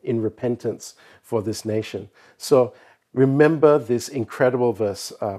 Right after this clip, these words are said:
Second Chronicles seven fourteen. In fact, Second Chronicles seven thirteen, the last word speaks about a pandemic, a pestilence, all right? And he says, "If my people," in verse fourteen, "who are called by my name will humble themselves, pray,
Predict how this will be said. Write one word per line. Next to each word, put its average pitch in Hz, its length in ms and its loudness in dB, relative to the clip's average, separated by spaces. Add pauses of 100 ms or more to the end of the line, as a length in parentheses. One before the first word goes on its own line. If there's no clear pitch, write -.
Second 143 380 -4
Chronicles 123 460 -4
seven 110 300 -4
fourteen. 104 600 -8 (340)
In 113 120 -8
fact, - 300 0
Second 143 320 -2
Chronicles 127 400 -2
seven 135 300 2
thirteen, 143 640 4 (380)
the 113 120 0
last 139 640 6 (140)
word 131 400 6
speaks - 400 -4
about 113 420 -2
a - 60 -12
pandemic, 107 580 -4
a - 60 -12
pestilence, - 760 -6
all 107 100 -2
right? 117 220 -4 (360)
And 110 320 -4 (260)
he 117 80 -4
says, 117 340 -2
"If 180 200 8
my 156 200 6
people," 156 460 0
in 110 100 -2
verse 147 260 4
fourteen, 131 480 0
"who 120 140 -4
are 110 80 -2
called 143 360 2
by 127 160 4
my 127 120 -2
name 120 280 -2 (180)
will 123 140 0
humble 147 360 0
themselves, 113 480 -4
pray, 143 440 2